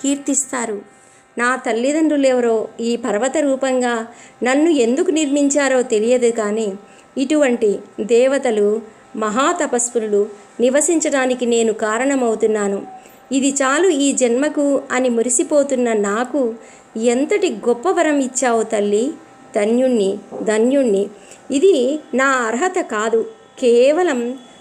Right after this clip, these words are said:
నీ కృప మాత్రమే. ఇదే మనం అందరం గ్రహించాలి, అనుక్షణం గుర్తుపెట్టుకోవాలి. మన అర్హతలను బట్టే మనకు అన్ని సిరి సంపదలు లభించవు, దేవి కరుణ వల్లే మనకు లభిస్తూ ఉంటాయి. భగవంతుడు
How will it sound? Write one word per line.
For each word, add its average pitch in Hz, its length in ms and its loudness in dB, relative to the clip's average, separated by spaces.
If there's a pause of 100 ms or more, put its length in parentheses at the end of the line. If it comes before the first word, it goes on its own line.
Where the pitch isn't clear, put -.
నీ 370 280 2
కృప 269 200 -2
మాత్రమే. 240 680 0 (340)
ఇదే 254 280 4
మనం 247 220 0
అందరం 294 580 2
గ్రహించాలి, 233 760 0 (180)
అనుక్షణం 277 640 -2
గుర్తుపెట్టుకోవాలి. 214 960 0 (400)
మన 254 140 0
అర్హతలను 277 720 0
బట్టే 269 400 -2
మనకు 254 280 -4
అన్ని 269 340 0
సిరి 247 280 -2
సంపదలు 254 500 -2
లభించవు, 226 600 -2 (640)
దేవి 269 600 2
కరుణ 247 280 0
వల్లే 277 340 0
మనకు 294 260 0
లభిస్తూ 214 480 0
ఉంటాయి. 208 380 -2
భగవంతుడు - 1160 -8